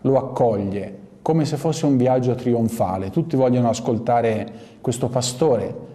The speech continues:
nel suo coraggio, nella sua grandezza, ascoltare le sue ultime parole come se fossero un testamento.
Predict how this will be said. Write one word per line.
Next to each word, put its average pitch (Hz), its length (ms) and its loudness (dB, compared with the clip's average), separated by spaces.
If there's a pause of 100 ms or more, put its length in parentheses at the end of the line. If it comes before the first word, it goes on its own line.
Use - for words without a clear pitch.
nel 113 140 -2
suo 143 200 0
coraggio, 104 640 0
nella 107 200 -2
sua 120 640 0
grandezza, 107 760 0
ascoltare 120 800 0 (220)
le 120 100 -6
sue 151 180 0
ultime 151 360 2
parole 131 360 2
come 120 220 0
se 120 120 -6
fossero 107 840 -4
un 127 220 2
testamento. 85 800 -2